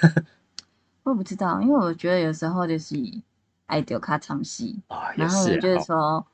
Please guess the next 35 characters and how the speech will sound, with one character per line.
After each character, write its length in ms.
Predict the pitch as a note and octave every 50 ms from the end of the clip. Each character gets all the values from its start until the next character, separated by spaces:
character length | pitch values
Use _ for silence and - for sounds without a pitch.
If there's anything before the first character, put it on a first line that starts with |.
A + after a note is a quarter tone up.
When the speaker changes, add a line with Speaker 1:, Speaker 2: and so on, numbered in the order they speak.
| _ - _
Speaker 2:
我 140 | _ D3+ D#3
就 120 | D#3 D#3+ E3+
是 120 | F3 F3+
为 180 | F3 F3+ F#3 F3+
了 100 | D#3 D3 C#3+ C#3+ - - - - -
你 220 | D3+ D3+ D3 C#3+
愿 220 | D3+ D#3+ E3+ F3 E3
意 80 | D#3+
做 200 | D#3 E3 D#3+ D#3
任 120 | D#3+ D#3 D#3+
何 160 | E3+ - G2 -
事 100 | - D3
情， 180 | - - C#3
所 160 | D3+ - C4+
以 140 | C#4+ C#4 B3
其 160 | A#3 - F#3+
实 180 | G3 - F#3+ F#3+ - _ _ _
有 100 | _ -
时 80 | E3+ G3
候 120 | A3 A#3+
恋 160 | A#3 B3 A#3 A3
爱 180 | F3+ G#3+ G#3+
的 80 | F3+ E3+
时 100 | E3+ -
候， 160 | E3+ F3+ F#3+
其 140 | E3+ - E3+
实 140 | D#3+ E3+ E3
有 120 | D#3+ D#3+
很 240 | F3+ F#3 D#3 C#3 C3+
多 320 | C#3 D#3+ D#3+ D#3 D#3+ F3 - _ _ _ _ _ _ _
无 220 | - F#3+ G3+ G#3+
理 160 | A3 G#3+ E3
的 100 | D3 D#3+
事 220 | E3 E3+ F#3+ F#3+ F3
情， 280 | E3+ - E3+ - -